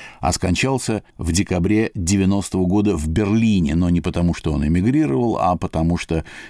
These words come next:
медицинская судьба привела его в столицу Германии.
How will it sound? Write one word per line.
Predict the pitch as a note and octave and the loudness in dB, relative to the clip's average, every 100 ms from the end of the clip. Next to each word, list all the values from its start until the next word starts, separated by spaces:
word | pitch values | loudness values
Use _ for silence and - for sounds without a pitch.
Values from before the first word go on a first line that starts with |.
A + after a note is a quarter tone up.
| - | 0
медицинская | F#2+ G2+ G2+ F#2 - A2 G2 - F2 E2 D#2+ | 2 2 0 0 0 2 0 -2 0 0 -2
судьба | - F2+ D2+ D2 E2+ D#2+ | -2 -2 0 0 0 0
привела | E2+ E2 D#2+ D2+ D2 | 0 0 0 0 0
его | D2+ C#2 D2 - | 0 0 -2 -4
в | |
столицу | - D#2+ C#2+ - D2+ | -4 -2 -2 -2 -2
Германии. | D#2 C#2 - - | -2 -2 -6 -10